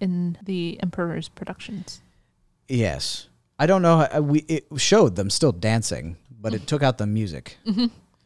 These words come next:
Speaker 1: He was trying to be a dick. <laughs>
Speaker 2: Yes. So is that the ballet? Is ballet really a correct answer, or should it just be the ballet music?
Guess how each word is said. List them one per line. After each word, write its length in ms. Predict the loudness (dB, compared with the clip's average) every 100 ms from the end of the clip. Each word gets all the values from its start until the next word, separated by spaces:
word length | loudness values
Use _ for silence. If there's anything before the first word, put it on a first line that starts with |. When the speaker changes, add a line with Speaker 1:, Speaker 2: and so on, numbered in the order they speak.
| _
Speaker 1:
He 100 | 0
was 140 | 0 0
trying 180 | -2
to 60 | -2
be 140 | -2
a 20 | -2
dick. 300 | -4 -4 -14
<laughs> 60 | _ 0 4
Speaker 2:
Yes. 400 | 2 4 0 -2 -4 -10 -12 _ -20 -18 -18 2
So 280 | 6 6 6
is 200 | 2 6
that 240 | 4 4
the 60 | 2
ballet? 460 | 4 6 6 4
Is 120 | 2
ballet 480 | 2 4 6 6 4
really 320 | 4 2 4
a 60 | 2
correct 360 | 2 0 2 0
answer, 320 | 0 0 0
or 200 | 0 -2
should 280 | -2 0 0
it 120 | 0
just 280 | -2 -4 -2
be 120 | -4
the 100 | -2
ballet 340 | -2 -2 -2 -2
music? 480 | -2 -4 -6 -14